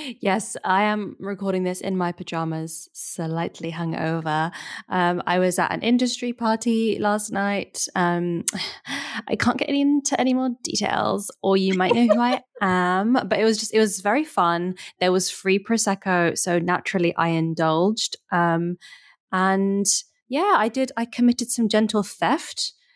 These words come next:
Speaker 1: Uh, it was theft of my own work, so it's okay. Like, I just, I'm just putting, I'm not a criminal. Uh, and I had loads of fun. Um, but yeah, I'm definitely feeling it today. I'm gonna have to, like,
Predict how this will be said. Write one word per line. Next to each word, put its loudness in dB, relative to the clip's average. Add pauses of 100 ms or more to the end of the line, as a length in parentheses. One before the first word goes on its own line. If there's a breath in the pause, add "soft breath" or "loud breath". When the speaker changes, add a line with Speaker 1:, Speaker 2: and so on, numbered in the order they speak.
(220 soft breath)
Speaker 1:
Uh, 0
it 6
was 0
theft -2
of -2
my 2
own 2
work, 2
so 2
it's 0
okay. 2
Like, 2
I 2
just, -2
I'm 0
just -6
putting, -2
I'm 0
not 2
a -4
criminal. 0 (320 loud breath)
Uh, 2
and 0
I 0
had 0
loads 0
of -4
fun. 0
Um, 2
but 0
yeah, 4
I'm 2
definitely -4
feeling 0
it -6
today. 0
I'm 0
gonna 0
have -2
to, -4
like, -2